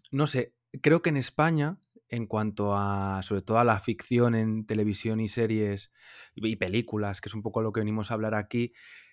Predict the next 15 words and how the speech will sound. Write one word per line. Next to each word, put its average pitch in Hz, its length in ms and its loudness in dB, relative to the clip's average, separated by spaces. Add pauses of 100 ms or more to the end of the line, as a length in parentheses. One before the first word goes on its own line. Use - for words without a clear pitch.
(220)
hemos 131 160 6
estado 170 280 6
muy 156 440 4
influenciados 123 840 2
por 117 400 2
la 104 160 2
ficción 113 1500 0 (300)
americana 127 760 6 (140)
y 120 80 -2
la 107 180 2
ficción 107 1400 -2
británica, 107 580 0
quizás 101 300 -8
también. 104 420 0 (1300)
Y, 120 920 4